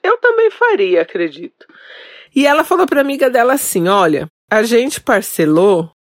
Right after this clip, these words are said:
em dez vezes. Então, o que que eu vou fazer? Quando esse computador chegar aqui, eu vou configurar,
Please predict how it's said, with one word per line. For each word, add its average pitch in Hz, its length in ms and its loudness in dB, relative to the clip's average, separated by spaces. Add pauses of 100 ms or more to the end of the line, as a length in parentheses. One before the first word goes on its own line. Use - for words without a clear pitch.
(180)
em 226 120 0
dez 226 460 0
vezes. 175 840 -4 (120)
Então, 254 520 0
o 294 60 -6
que 339 160 0
que 330 600 -2
eu 233 140 0
vou 233 120 0
fazer? 240 480 -2
Quando 339 280 0
esse - 200 -4
computador 196 480 -2
chegar 165 320 -4
aqui, 170 560 -4 (260)
eu 208 200 2
vou 190 180 -2
configurar, 170 1080 -2